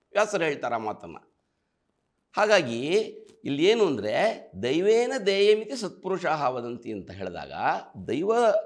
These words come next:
ಸತ್ಪುರುಷರು ಹೇಳ್ತಾರೆ, ದೈವ ಕೊಡಬೇಕು ಅಂತ ಹೇಳ್ತಾರೆ, ಅದು ಸತ್ಯ. ಹಂಗಂತ ನೀನು ನಿನ್ನ ಒಂದು, ಆ, ಪುರುಷ ಪ್ರಯತ್ನ ಮಾಡ್ದೇನೆ ಇರಬೇಡ ಅಂತ ಹೇಳಲ್ಲ. "ಉದ್ಯೋಗಿನಂ ಪುರುಷ ಸಿಂಹಂ ಉಪೈತಿ ಲಕ್ಷ್ಮೀ."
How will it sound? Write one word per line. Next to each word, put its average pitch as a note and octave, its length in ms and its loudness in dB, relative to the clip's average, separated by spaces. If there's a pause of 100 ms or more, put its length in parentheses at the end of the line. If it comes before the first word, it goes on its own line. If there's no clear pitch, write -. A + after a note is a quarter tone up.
(380)
ಸತ್ಪುರುಷರು F#3 560 -4
ಹೇಳ್ತಾರೆ, G#3 480 6
ದೈವ F3 280 4
ಕೊಡಬೇಕು F#3+ 440 0
ಅಂತ E3+ 140 -6
ಹೇಳ್ತಾರೆ, D#3+ 680 -2 (480)
ಅದು D#3 160 -2
ಸತ್ಯ. G3+ 460 0 (220)
ಹಂಗಂತ C4 440 2 (1300)
ನೀನು D#3 220 2 (540)
ನಿನ್ನ A3+ 220 0 (260)
ಒಂದು, C#3+ 460 0 (340)
ಆ, - 60 -4 (380)
ಪುರುಷ A3+ 300 -4
ಪ್ರಯತ್ನ A3+ 360 0
ಮಾಡ್ದೇನೆ G3 540 4
ಇರಬೇಡ D3 300 2
ಅಂತ C3 200 -2
ಹೇಳಲ್ಲ. A#2 420 0 (1200)
"ಉದ್ಯೋಗಿನಂ D#3 680 0
ಪುರುಷ C3+ 220 -6
ಸಿಂಹಂ B2 500 -6
ಉಪೈತಿ G2+ 340 -8
ಲಕ್ಷ್ಮೀ." F2 720 -12